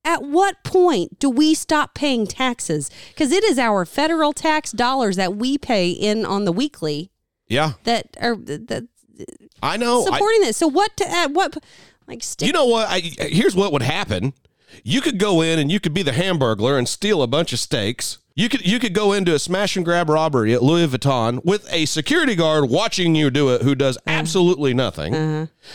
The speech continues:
Speaker 2: You can go smash and grab any jewelry store. You're not gonna get, you will not get in trouble for that.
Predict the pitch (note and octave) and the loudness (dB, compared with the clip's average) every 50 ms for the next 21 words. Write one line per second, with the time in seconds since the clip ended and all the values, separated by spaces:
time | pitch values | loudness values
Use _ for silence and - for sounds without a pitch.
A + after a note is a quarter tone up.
0 | - - - F3+ A#3+ A3+ B3+ A#3+ A3 A3 G3 - G3 G3 G3+ F#3+ - F#3+ E3+ F3+ | -18 -4 -4 -2 -2 0 0 0 0 0 0 -2 -2 -2 -2 0 0 0 0 0
1 | F3 E3 E3 F#3 F#3+ E3+ C#3+ C3 E3 D#3+ C3+ A#2 G2+ F#2 - - G2 F2+ E2 - | 0 0 0 0 0 -2 0 2 2 2 4 2 0 -2 -2 -2 -2 -2 -2 -2
2 | - B2+ D#3+ G3 F#3+ F#3 F3 D#3 D3 D3+ C#3+ C3 B2 C3 C3+ - _ _ - C3 | 0 0 0 2 2 0 0 0 0 0 0 0 0 -2 -4 -4 _ _ -6 -2
3 | E3+ A3 A3 F3 C#3 A#2+ A2+ A#2+ C3 D3 D#3 D#3+ - C3+ C#3+ A#2+ A#2+ A2 C3+ B2 | -2 0 0 2 0 0 2 2 2 2 0 0 -2 -2 -2 -2 0 -2 -2 -2
4 | A2+ G#2+ F2+ G2 F#2+ F#2 F#2 F2 D#2+ - | -2 -4 -6 -6 -6 -4 -4 -4 -6 -8